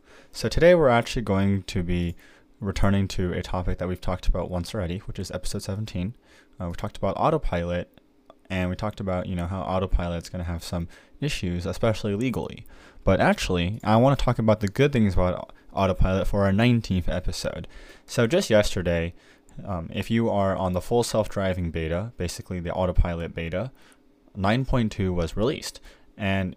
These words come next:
Elon Musk tweeted on Twitter some of the, basically the technical details for what, you know, what these updates were. So I'm gonna read them to you real quick. So the first one is clear to go boost through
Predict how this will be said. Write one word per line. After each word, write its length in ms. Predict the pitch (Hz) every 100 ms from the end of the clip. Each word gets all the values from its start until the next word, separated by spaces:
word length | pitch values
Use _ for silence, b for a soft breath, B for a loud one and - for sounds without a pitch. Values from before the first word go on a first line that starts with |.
| -
Elon 280 | 127 135 120
Musk 380 | 117 104 - -
tweeted 400 | - 110 95 90
on 140 | 90
Twitter 400 | - 147 87 87 b b b _ -
some 240 | - 104 101
of 260 | 95 90 - - _
the, 380 | 95 90 85 80 90 - _
basically 420 | 95 87 - - 85
the 200 | 82 80
technical 640 | 110 107 - 90 85 87 -
details 600 | 104 104 - 85 85 87
for 420 | - - 80 80 - b b _ - - -
what, 480 | 101 90 - - - _ - _ _ _ -
you 80 | 95
know, 80 |
what 160 | 92 92
these 140 | 98
updates 380 | - 87 87 82
were. 240 | - - - _
So 180 | - 127
I'm 80 | 143
gonna 160 | 180 98
read 140 | 98
them 120 | 90
to 140 | - 87
you 100 | 82
real 220 | 87 80
quick. 340 | - 98 - - B B B B
So 160 | -
the 60 | 98
first 260 | - 160 147
one 140 | 123
is 180 | 107 -
clear 240 | - 123
to 80 | 117
go 200 | 95 95
boost 460 | 87 87 92 - -
through 380 | 101 104 104